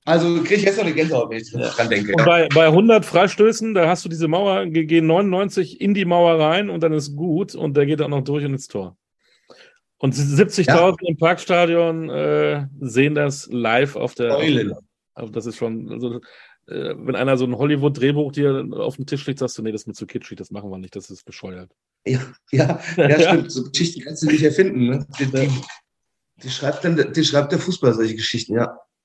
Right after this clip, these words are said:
Speaker 2: Und wie, wie,
Speaker 1: Abgefahren.
Speaker 2: wie, was macht das mit dein, äh, mit deiner Gefühlsregung, sowas wie letztes Jahr, wo es so dermaßen, vorletztes Jahr, wo alles in die Hose geht, wo du, weiß ich nicht,
Speaker 1: Ja.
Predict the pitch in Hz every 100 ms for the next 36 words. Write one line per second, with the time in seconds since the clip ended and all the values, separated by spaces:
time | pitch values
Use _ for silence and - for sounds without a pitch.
0 | _ _ - 147 131 143 120 131 131 107
1 | 127 127 127 - - 139 120 117 123 143
2 | 139 135 123 127 127 127 117 110 120 113
3 | 113 120 120 113 - 135 131 139 131 127
4 | 113 110 123 123 - 104 117 117 139 -
5 | 131 123 113 - 107 107 113 113 107 107
6 | - 104 104 147 - - - 95 - _
7 | - _ - 110 - 110 117 123 123 120
8 | 110 110 113 117 107 113 110 107 107 107
9 | 107 104 104 - 87 98 113 107 95 104
10 | 104 139 143